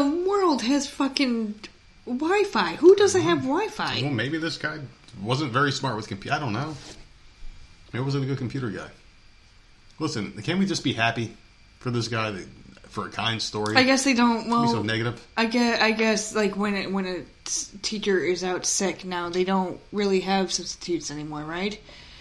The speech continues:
Speaker 2: I don't, I don't think so.
Speaker 1: I don't know what they're doing with Sammy's.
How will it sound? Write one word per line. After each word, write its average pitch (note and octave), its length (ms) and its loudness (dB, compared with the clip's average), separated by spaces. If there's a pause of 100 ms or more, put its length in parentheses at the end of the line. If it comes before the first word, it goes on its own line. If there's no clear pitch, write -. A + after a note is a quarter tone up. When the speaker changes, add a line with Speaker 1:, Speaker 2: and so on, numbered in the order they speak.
(540)
Speaker 2:
I - 20 -12
don't, F#2+ 340 -12
I G2+ 60 -6
don't F#2+ 140 -6
think G2+ 180 -4
so. F2+ 260 -8
Speaker 1:
I G#3+ 140 2
don't A#3 140 2
know A3+ 100 0
what G#3 220 0
they're G3 120 -2
doing F#3 320 -2
with F3 140 -6
Sammy's. F3 680 -4